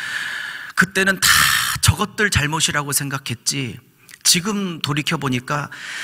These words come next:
다 제 잘못이더라고요. 다.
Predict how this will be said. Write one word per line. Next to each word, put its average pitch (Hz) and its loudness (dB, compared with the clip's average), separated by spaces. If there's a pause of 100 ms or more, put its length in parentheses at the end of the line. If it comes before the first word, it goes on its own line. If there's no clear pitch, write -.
(180)
다 - 4 (1600)
제 - 2
잘못이더라고요. 170 -2 (540)
다. - -8